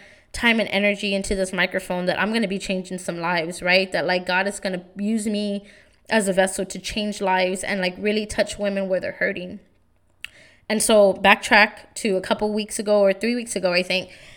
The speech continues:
I put a post on my Facebook. And, um, so when all this stuff started coming to surface about, like, this area in my body image, I was like, "God, no, uh-uh, I ain't gonna <laughs> talk about that. Like, that's embarrassing," right? Um,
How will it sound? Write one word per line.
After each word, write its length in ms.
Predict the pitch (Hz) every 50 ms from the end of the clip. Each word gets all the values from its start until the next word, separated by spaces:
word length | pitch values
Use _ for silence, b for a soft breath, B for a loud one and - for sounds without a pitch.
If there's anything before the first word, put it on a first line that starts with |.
| B B B B B B B B
I 140 | B 190 190
put 160 | 190 - 226
a 60 | 202 202
post 280 | - - 202 190 -
on 80 | - 202
my 100 | 190 175
Facebook. 580 | - - 185 165 - - - 175 170 165 - -
And, 240 | - 180 180 175 175
um, 120 | 165 165
so 160 | 165 - - 208
when 120 | - 208
all 120 | 202 233
this 160 | 262 320 320 -
stuff 180 | - 226 220
started 260 | - - - 190 185
coming 240 | - - 208 196 196 196
to 100 | - 170
surface 480 | - - 180 175 175 - 165 170 -
about, 460 | 196 180 170 165 156 - - - -
like, 200 | - 190 175 -
this 160 | - 185 180 - -
area 280 | 180 175 180 180 180
in 80 | 180 180
my 120 | 175 170
body 240 | 170 175 170 170 170
image, 340 | - - 180 180 165 175 -
I 80 | 185 190
was 140 | 214 220
like, 180 | 226 214 214 208
"God, 360 | 208 202 220 220 226 226 -
no, 380 | 185 185 175 170 165 170 180 180 - -
uh-uh, 140 | - 214 208 -
I 260 | 175 170 170 170 170
ain't 80 | 202 254
gonna 140 | 294 262
<laughs> 0 |
talk 220 | - - 233 247 -
about 220 | 220 214 196 202
that. 260 | 202 185 185 185 -
Like, 260 | - 196 190 190 190 -
that's 200 | 208 220 - -
embarrassing," 680 | 277 240 226 214 202 214 240 240 - 208 208 214 208
right? 340 | 196 196 190 196 196 202 - -
Um, 300 | - 190 185 185 190 190